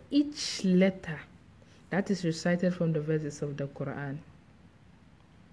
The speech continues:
Our mother Aisha radiallahu anha reported in a hadith that the Prophet sallallahu alaihi wasallam says,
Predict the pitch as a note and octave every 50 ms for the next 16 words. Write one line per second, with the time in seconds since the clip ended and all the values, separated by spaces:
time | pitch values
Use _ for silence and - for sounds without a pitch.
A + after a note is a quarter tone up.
0 | - - - - - - - - - - - - - - - - - - - -
1 | - - - D#3+ F3 F3+ F3+ F3+ G3 A3 A3+ A3 A3 A3+ G#3+ - - G3 A#3+ A#3
2 | A3 G#3 G3 - - F#3 F3+ F3+ F3 E3+ F3 F#3 G#3 G3 F3+ F3 E3+ E3+ E3 E3+
3 | F#3 F3+ E3+ D#3 D3+ D#3 D#3+ E3 D#3 D#3+ D#3 D3 D3+ D#3+ - - - - - -
4 | - - - - - - - - - - - - - - - - - - - -
5 | - - - - - - - - - - D#3+ E3+ E3 - - G#3+ G#3 G#3 G#3 -
6 | - G3 F#3+ F#3 F3 E3 D#3 D#3 - - D#3+ D#3 D#3 D#3+ E3+ G3+ A3+ G#3+ A3 -
7 | - - - - - - - - - A#2 C3 - - - E3+ - G#3 G#3+ A3 A#3+
8 | A3 A3+ - G#3+ G3 F#3 F3 F3 F3 F3 F3+ F#3+ F3+ E3+ E3 E3 E3+ F3+ F3+ E3+
9 | D#3+ E3 - E3 E3 E3 E3 D#3+ D#3 D#3 - D3 C#3+ D3